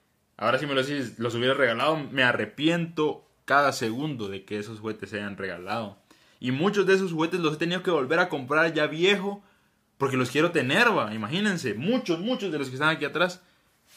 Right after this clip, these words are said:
yo los tuve cuando era niño, ya les enseñé un, a un par. Bueno, y de ahí muchos, muchos que nunca tuve, va, y que, ah,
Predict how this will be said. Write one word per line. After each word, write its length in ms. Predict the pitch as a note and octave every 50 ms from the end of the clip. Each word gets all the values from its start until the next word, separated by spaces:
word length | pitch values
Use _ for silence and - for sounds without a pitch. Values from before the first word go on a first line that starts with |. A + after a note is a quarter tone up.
| - - - -
yo 100 | B2+ D#3
los 220 | D#3 C#3+ B2 B2+ -
tuve 240 | F3 F#3 F3 E3 -
cuando 240 | - C3+ B2+ C3+
era 100 | C3+ C3
niño, 200 | C3+ E3 F3+ F3
ya 100 | D3+ D3
les 140 | D3 D3+ D3+
enseñé 240 | D#3 C#3 C#3+ D3 D3
un, 180 | C#3 C3+ B2+ C3
a 60 | -
un 100 | B2 C3
par. 300 | C3 E3 E3+ - - - F3
Bueno, 380 | G#3+ A3+ F3 C3+ B2+ A#2 - -
y 240 | - A#2 B2 B2 B2+
de 80 | C3 C#3
ahí 160 | D3+ F#3 G3+
muchos, 360 | F#3 F#3+ G3 F#3+ E3 D3 C3+
muchos 440 | C#3+ D#3+ G3 G3 G3+ F#3 D#3+ - -
que 120 | - C3+
nunca 300 | B2+ C3+ C#3 - A2 G#2
tuve, 220 | - D3+ D#3 C3 G#2
va, 120 | G2 F#2
y 80 | F#2 F#2
que, 300 | - G#2 G2+ G2+ F#2+ G2
ah, 180 | G2+ G#2+ -